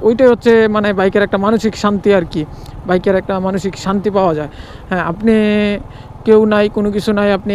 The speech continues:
একা, আপনি যেদিক মন চায় এদিক যেতে পারতেছেন এই বাইক নিয়ে। হ্যাঁ, ওইটাই আর কি। আসলে বাইকটা সার্ভিস করানোর দরকার ছিল, এমার্জেন্সি সার্ভিস করায় ফেললাম, ওইটা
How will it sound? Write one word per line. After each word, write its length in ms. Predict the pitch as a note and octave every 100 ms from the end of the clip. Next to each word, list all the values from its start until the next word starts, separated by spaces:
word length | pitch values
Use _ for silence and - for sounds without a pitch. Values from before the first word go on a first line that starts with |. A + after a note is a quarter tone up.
| G3+
একা, 160 | G3 G3
আপনি 140 | F#3+ G3+
যেদিক 220 | G3+ G#3+ G3+
মন 120 | G3+ G#3
চায় 120 | G3+ G3
এদিক 160 | F#3+ F3
যেতে 140 | F#3+ F#3+
পারতেছেন 360 | F#3+ G3+ F3+ F3
এই 60 | E3
বাইক 160 | D#3 D3+ -
নিয়ে। 120 | D3+ G#2+ - - -
হ্যাঁ, 160 | D#3+ D3+ - - - - - -
ওইটাই 300 | A3 A#3+ B3 A3+
আর 80 | G#3
কি। 100 | F3+ F3+ E3 F#3
আসলে 280 | A3 A3 A3 G#3+ A3 - F3+
বাইকটা 380 | F#3+ - G#3+ G#3+ G#3+ G#3+ - - - - - - - - - -
সার্ভিস 300 | F#3+ G3+ -
করানোর 320 | A3 G#3 G#3 F#3+
দরকার 240 | G3+ G#3+ G3+ -
ছিল, 180 | G3+ G3 G#3 - -
এমার্জেন্সি 500 | F#3+ F#3+ F3 F#3+ G#3+ A3+ G#3
সার্ভিস 320 | F3 F3 F#3+ -
করায় 220 | G3+ G3 F3
ফেললাম, 280 | F3+ F#3+ G#3 A#3 - -
ওইটা 200 | F#3+ G3